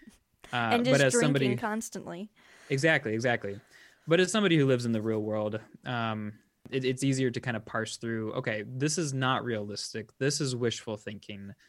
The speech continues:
Speaker 1: This is not real. This is real. This is based on truth, but it's kind of a twist of truth." I think it also helps that I come from, like, a very analytical and almost scholarly perspective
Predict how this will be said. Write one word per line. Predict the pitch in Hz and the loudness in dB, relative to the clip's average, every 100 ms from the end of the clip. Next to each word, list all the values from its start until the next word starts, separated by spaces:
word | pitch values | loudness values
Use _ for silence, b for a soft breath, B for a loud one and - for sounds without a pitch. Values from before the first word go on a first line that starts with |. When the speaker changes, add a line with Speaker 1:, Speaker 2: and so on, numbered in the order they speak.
| b b _ | b b _
Speaker 1:
This | 143 147 | -4 -2
is | 151 | -2
not | 135 127 95 | 0 0 0
real. | 113 113 107 104 104 | -2 -2 0 -2 -4
This | 123 196 - | -4 -4 0
is | 254 139 | -2 0
real. | 131 117 113 107 b b b - | 0 2 2 0 b b b -4
This | 139 135 | -2 -2
is | 117 | 0
based | 185 190 - | 4 4 4
on | 160 | 0
truth, | 151 156 147 | 0 0 0
but | 143 | -2
it's | 113 - | -4 -4
kind | 120 | -4
of | 107 | -4
a | |
twist | - 160 151 | -2 -2 -2
of | 135 | -6
truth." | 139 139 135 - b b b - | -2 2 2 0 b b b -2
I | |
think | 196 262 | 2 4
it | |
also | 196 175 | 2 2
helps | 139 123 | 0 0
that | - | 0
I | 110 | -2
come | 110 117 | -2 -6
from, | 113 113 | -4 -4
like, | 107 104 | -4 -4
a | |
very | 110 110 104 | -4 -2 -2
analytical | 110 107 107 110 113 110 107 104 | -4 -4 -4 -4 -4 -2 -4 -6
and | 117 113 | -10 -6
almost | 117 135 151 - | -4 -2 -2 -4
scholarly | - 151 151 151 151 | -2 0 0 0 -4
perspective | 151 147 - 143 143 147 143 | -4 -10 0 -2 0 -4 -4